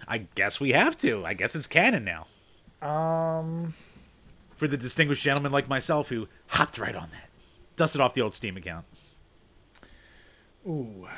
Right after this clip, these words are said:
Speaker 2: So, all right. <clears throat> I honestly, outside of, I think you and I played some together.
Speaker 1: Um, Bri, that's an old drunken long play that we did back
Speaker 2: It
Speaker 1: in the
Speaker 2: is.
Speaker 1: day.
Speaker 2: <clears throat> But I'm saying, like,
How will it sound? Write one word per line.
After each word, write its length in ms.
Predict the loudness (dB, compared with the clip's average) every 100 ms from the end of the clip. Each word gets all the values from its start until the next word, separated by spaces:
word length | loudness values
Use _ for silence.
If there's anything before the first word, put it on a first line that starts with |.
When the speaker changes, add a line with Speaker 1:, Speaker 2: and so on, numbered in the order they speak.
| -14 -16 -12
Speaker 2:
So, 840 | -6 0 6 8 8 6 4 0 -6 _ _ _ -20 -20 -20 _ _ -20 -2
all 60 | 0
right. 280 | 2 -2 -10 -20 -16
<clears throat> 80 | -10 -8 -10 -14 -18 -20 -20 -20 -6
I 280 | 0 2 2 0
honestly, 800 | -2 0 0 0 0 0 -2 -6 -4
outside 440 | -4 -2 -2 0
of, 140 | 0
I 60 | -2
think 300 | -6 -8 -6
you 160 | -6 -6
and 100 | -8
I 140 | -12
played 400 | -14 -12 -12 -10
some 460 | -8 -8 -10 -12 -16 -20 -20 -20 -20 _ _ _ _
together. 840 | -10 -10 -6 -2 -2 -4 -12 -16 -20 -20 -20 _ -20 -20 -20 _ _ _
Speaker 1:
Um, 260 | 0 2 2
Bri, 280 | 4 6 6
that's 180 | 4 0
an 80 | -2
old 220 | -2 -2
drunken 260 | -2 -2 -2
long 200 | -2 -2
play 180 | -4
that 120 | -4 -4
we 100 | -2
did 380 | -2 -2 -4 -8 -12 -4
back 180 | 2
Speaker 2:
It 80 | 4
Speaker 1:
in 80 | 4
the 80 | 2
Speaker 2:
is. 260 | 0 -2 -6 -20 -8
Speaker 1:
day. 360 | 0 4 4 2 -4
Speaker 2:
<clears throat> 80 | 0
But 140 | 2
I'm 160 | 2 0
saying, 320 | 0 0 0
like, 340 | 0 -2 -8